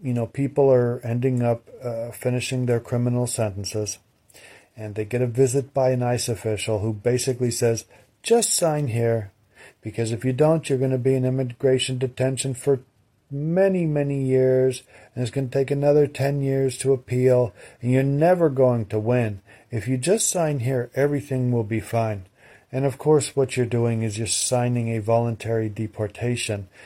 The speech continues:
You're taking the work away from immigration, proving what they have to, to deport you,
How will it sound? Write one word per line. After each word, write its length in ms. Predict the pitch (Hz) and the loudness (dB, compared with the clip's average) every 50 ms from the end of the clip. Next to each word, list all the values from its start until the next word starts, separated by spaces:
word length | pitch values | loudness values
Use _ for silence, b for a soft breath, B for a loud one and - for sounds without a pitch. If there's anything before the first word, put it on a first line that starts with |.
| B B B B | B B B B
You're 140 | 117 120 120 | -4 -4 -4
taking 540 | 120 - 131 135 135 127 - 143 135 127 117 | -2 -2 0 0 0 0 -2 -4 -4 -2 0
the 100 | 120 113 | 0 0
work 340 | 107 110 120 120 120 - | 0 2 2 2 0 0
away 300 | - 113 107 117 117 120 | -4 -4 -2 0 0 0
from 240 | 120 120 - 120 113 | 0 -2 -4 -4 -2
immigration, 720 | 113 110 107 107 104 98 107 110 107 107 - - 113 110 101 | -2 -2 -2 -4 -4 -4 -2 -2 -2 -2 -2 -4 -6 -6 -6
proving 460 | - - 127 127 120 120 120 113 110 | -2 0 0 2 2 0 -2 -2 -2
what 200 | 110 110 101 - | -4 -4 -4 -2
they 140 | - 107 104 | -2 -2 -2
have 420 | - - - 120 123 120 - - | -4 -4 -4 -2 -2 -4 -4 -8
to, 200 | - 113 113 107 101 - B B B B B B B B - | -6 -6 -6 -6 -6 -10 B B B B B B B B -8
to 440 | - 113 113 110 110 107 107 107 104 | -4 -2 -2 0 0 0 -2 -2 -2
deport 540 | 101 110 101 - 113 120 127 127 123 - | -4 -4 -4 0 2 2 2 2 0 -2
you, 240 | 107 107 107 107 104 | -4 -4 -4 -4 -6